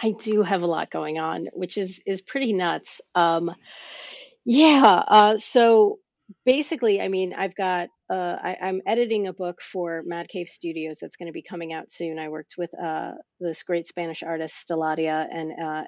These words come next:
Eric Burnham was writing it. Stelladia did the art. Um, and then, uh, I'm putting together a, uh,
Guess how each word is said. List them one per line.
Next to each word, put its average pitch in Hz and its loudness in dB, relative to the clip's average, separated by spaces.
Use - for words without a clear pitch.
Eric 160 -2
Burnham 160 -6
was 165 -8
writing 160 -2
it. 147 -10
Stelladia 156 -4
did 156 -6
the 156 -4
art. 156 2
Um, 156 0
and 175 4
then, 170 2
uh, 156 0
I'm 170 2
putting 202 2
together 165 2
a, 156 -4
uh, 147 -6